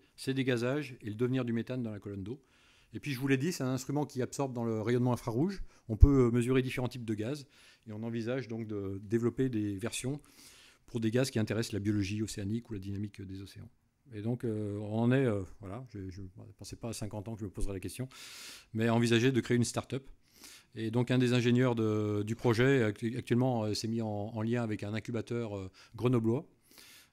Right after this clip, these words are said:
euh, pour, euh, euh, mettre le, on va, on va dire le dossier en maturation et potentiellement, euh, aller vers, euh, le montage d'une start-up et puis commercialiser cet instrument. Voilà. Je crois que j'ai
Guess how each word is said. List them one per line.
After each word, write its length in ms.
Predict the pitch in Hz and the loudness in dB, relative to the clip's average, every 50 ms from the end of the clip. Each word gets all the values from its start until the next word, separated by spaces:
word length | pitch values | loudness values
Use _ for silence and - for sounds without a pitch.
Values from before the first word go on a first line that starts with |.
| _ - | _ -12
euh, 320 | 123 113 113 110 110 104 98 | -8 -6 -4 -4 -2 -4 -4
pour, 300 | - - 110 101 107 104 | -2 -2 -2 0 0 0
euh, 480 | 101 101 98 98 95 95 95 95 95 101 117 131 | 0 0 0 -2 -2 -4 -4 -6 -8 -10 -12 -12
euh, 200 | 117 107 104 104 | -12 -12 -8 -4
mettre 300 | 104 110 117 117 - 113 | -2 -2 -2 -2 -2 -2
le, 420 | 107 107 101 98 98 98 95 95 98 | 0 0 0 -2 -2 -4 -6 -8 -10
on 60 | 104 | -10
va, 100 | 95 113 113 107 104 | -10 -10 -10 -8 -8
on 40 | 104 | -8
va 80 | 104 | -6
dire 120 | 107 117 107 | -4 -4 -2
le 160 | 101 98 95 | -2 -2 -2
dossier 280 | 98 120 117 - 135 | -2 -2 -2 0 0
en 60 | 127 123 | 2 2
maturation 560 | 123 120 - 123 113 98 - - 110 143 151 _ _ - - - - - - _ - | 0 0 -2 -4 -4 -4 -6 -6 -8 -10 -10 _ _ -20 -20 -20 -20 -20 -20 _ -14
et 60 | 104 92 | -12 -8
potentiellement, 680 | - 113 - 113 101 - 107 98 101 107 120 123 113 | -8 -6 -6 -6 -6 -6 -4 -4 -4 -4 -4 -4 -4
euh, 100 | 101 95 92 101 | -6 -6 -6 -6
aller 200 | 98 104 113 113 | -4 -2 -2 -2
vers, 260 | 107 104 107 98 98 | -2 -4 -8 -8 -8
euh, 220 | 90 87 87 85 85 | -8 -8 -8 -8 -8
le 80 | 95 | -6
montage 240 | 104 101 98 107 101 | -6 -6 -6 -6 -6
d'une 120 | 104 104 | -6 -6
start-up 380 | - - 113 - - 120 135 131 | -6 -6 -8 -12 -10 -12 -10 -10
et 40 | 113 | -12
puis 140 | - - 110 | -14 -14 -14
commercialiser 500 | - 104 104 101 - 101 92 90 95 113 | -14 -14 -12 -12 -12 -12 -12 -12 -12 -14
cet 160 | - - - | -16 -16 -18
instrument. 320 | 92 90 - - 85 80 - _ _ _ _ _ _ - | -20 -20 -18 -18 -20 -20 -20 _ _ _ _ _ _ -12
Voilà. 180 | 104 82 78 _ _ _ _ _ _ _ _ _ _ _ _ _ _ _ - - - | -12 -12 -12 _ _ _ _ _ _ _ _ _ _ _ _ _ _ _ -16 -16 -16
Je 80 | - - | -14 -8
crois 140 | - 151 156 | -6 -6 -6
que 60 | 113 | -4
j'ai 140 | 98 101 | -6 -10